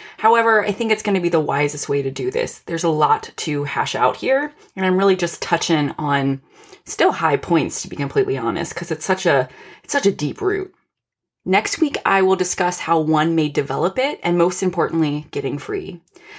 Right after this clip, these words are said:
Additionally, I will discuss applicable ways you can live out the Word of God to defeat the spirit of fear. Joshua one nine is one of my favorite verses. I really encourage you to bury it into your heart.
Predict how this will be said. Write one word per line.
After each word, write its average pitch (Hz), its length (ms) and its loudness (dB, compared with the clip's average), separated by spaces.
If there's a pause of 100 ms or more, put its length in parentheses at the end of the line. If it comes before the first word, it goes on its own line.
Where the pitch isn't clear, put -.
Additionally, 226 460 2
I 202 80 6
will 190 100 4
discuss 185 480 0
applicable 175 420 0
ways 165 320 2
you 165 80 -2
can 160 240 0
live 165 280 2
out 143 480 0
the 165 120 -4
Word 151 220 -2
of 294 100 -2
God 147 440 -2
to 175 100 -6
defeat 131 540 -8 (120)
the 156 60 -10
spirit 120 320 -6
of 131 60 -10
fear. 131 420 -6 (1300)
Joshua 202 460 4
one 160 260 2
nine 151 280 2
is 143 120 -6
one 147 120 -2
of 143 60 -4
my 147 140 0
favorite 143 420 -2
verses. 139 420 -4
I 147 60 -8
really 160 280 -2
encourage 151 460 -2
you 160 80 -2
to 151 80 -4
bury 156 360 0
it 147 40 -4
into 147 240 -6
your 110 120 -8
heart. 147 520 -2